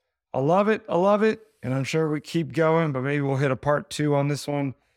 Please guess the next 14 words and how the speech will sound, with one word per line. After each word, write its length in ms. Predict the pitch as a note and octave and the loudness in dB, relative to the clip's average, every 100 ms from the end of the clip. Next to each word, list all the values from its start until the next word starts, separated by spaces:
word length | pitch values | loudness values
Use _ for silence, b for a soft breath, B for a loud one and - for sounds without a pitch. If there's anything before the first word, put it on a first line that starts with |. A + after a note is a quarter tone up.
| _ _ - | _ _ -4
down 260 | C#3+ D3 | -2 0
the 80 | C#3+ | -2
road. 540 | C3 F3 G3+ G#3+ G#3 G3 _ _ _ _ - _ | 0 2 2 0 -4 -10 _ _ _ _ -20 _
Um, 520 | D3 D3 C#3+ C#3 C3+ B2 | 0 2 2 0 -2 0
cool. 440 | A3 B3+ F#3+ A2+ | 2 4 2 -2
Where 180 | - F#3 | -2 -2
can 140 | F#3 G3 | 0 -2
the 80 | |
peeps 400 | F3+ G3 F#3+ D3 | -2 -2 -4 -6
find 360 | - F#3 F#3+ F#3+ | -6 -2 0 0
us, 420 | F#3 F3+ - - _ _ - | -2 -2 -6 -14 _ _ -6
comment, 580 | F#3+ F#3+ F#3 F#3 F3+ - _ _ _ - | -2 0 0 -2 -4 -10 _ _ _ -4
get 140 | F#3 | -2
involved? 840 | F#3+ E3 F3+ F#3 F#3 F3 - - | 0 2 4 4 2 -2 -8 -20